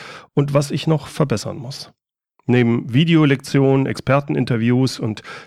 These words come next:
diversen Ressourcen und Tools entsteht dort auch eine schöne Gemeinschaft Gleichgesinnter,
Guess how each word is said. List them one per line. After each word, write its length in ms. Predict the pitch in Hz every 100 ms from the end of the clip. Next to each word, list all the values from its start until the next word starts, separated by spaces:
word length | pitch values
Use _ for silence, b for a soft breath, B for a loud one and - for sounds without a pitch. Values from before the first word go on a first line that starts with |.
| -
diversen 440 | 117 123 135 135
Ressourcen 580 | 113 107 - 143 143 113
und 140 | 104
Tools 360 | - 139 147 143
entsteht 560 | 135 - - 139 143
dort 400 | 139 139 143 -
auch 140 | - 117
eine 320 | 120 120 120
schöne 340 | - - 135 135
Gemeinschaft 600 | 123 107 110 - 127 -
Gleichgesinnter, 840 | 107 117 - 113 113 113 139 147